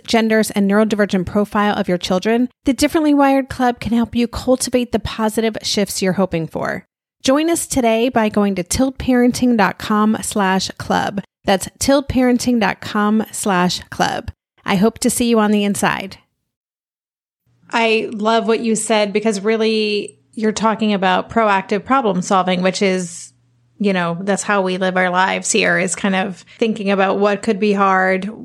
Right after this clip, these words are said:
what has been hard historically, where do we get tripped up, and how can we prepare for that ahead of time. And as you were talking about that, I, I love this visual of a shield, because what you said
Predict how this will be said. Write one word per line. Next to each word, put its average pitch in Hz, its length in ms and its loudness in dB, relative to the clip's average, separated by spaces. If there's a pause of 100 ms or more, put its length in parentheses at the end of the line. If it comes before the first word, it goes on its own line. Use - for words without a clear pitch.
(120)
what 190 340 -2
has 208 220 -2
been 202 120 0
hard 190 260 0
historically, 214 840 0
where 196 160 0
do 190 80 2
we 190 80 0
get 180 200 -2
tripped 196 300 -2
up, 180 220 2
and 180 100 -2
how 185 160 0
can 185 200 -4
we 180 240 -6
prepare 185 440 -6
for 190 140 -6
that 190 140 -2
ahead 208 240 0
of 208 120 -4
time. 196 560 -6 (300)
And 220 320 2
as 190 240 0
you 196 100 0
were 190 280 -2
talking 294 340 -2
about 196 240 0
that, 185 260 2
I, 220 380 0
I - 20 2
love 220 280 0
this 214 180 -2
visual 208 340 0
of 196 400 -4
a 202 80 2
shield, 214 560 0
because 214 640 0 (140)
what 247 220 0
you 247 100 0
said 233 420 -2